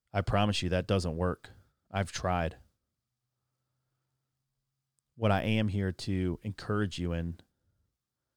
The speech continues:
is to see opportunity in the midst of struggle. In the sales world, we say pain is opportunity.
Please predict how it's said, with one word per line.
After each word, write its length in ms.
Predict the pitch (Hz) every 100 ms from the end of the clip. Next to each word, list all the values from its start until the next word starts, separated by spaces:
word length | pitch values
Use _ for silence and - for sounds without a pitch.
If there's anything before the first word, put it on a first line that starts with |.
| _ _ _ _ _ _ _ _ _ _
is 180 | 113 98
to 100 | 98
see 420 | - 117 113 110
opportunity 840 | - 101 101 - 104 92 87 82 - _
in 140 | - 98
the 60 |
midst 380 | 87 92 - -
of 580 | - 95 87 85 80 - _ _ _ _ _
struggle. 540 | - - 101 85 78 - _ _ _ _ _ _ _ _ _ _ _ _ _ _ _ _ _ _ _ _ -
In 140 | 123
the 80 | 95
sales 420 | - 107 104 107
world, 320 | 117 120 113
we 80 | 98
say 180 | - 101
pain 420 | - 120 107 101
is 180 | 92 90
opportunity. 720 | 90 92 - 95 87 67 90